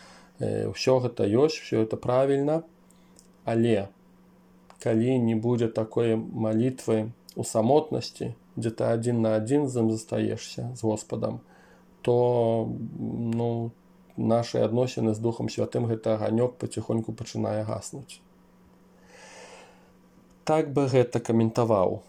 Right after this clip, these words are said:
Вось, і, ну, это, думаю, што такі тэкст вельмі, вельмі важны. Это адна з прычынаў,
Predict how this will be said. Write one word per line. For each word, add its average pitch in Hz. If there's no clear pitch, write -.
Вось, 107
і, 110
ну, 135
это, 139
думаю, 120
што 120
такі 113
тэкст 113
вельмі, 123
вельмі 110
важны. 127
Это 117
адна 117
з -
прычынаў, 147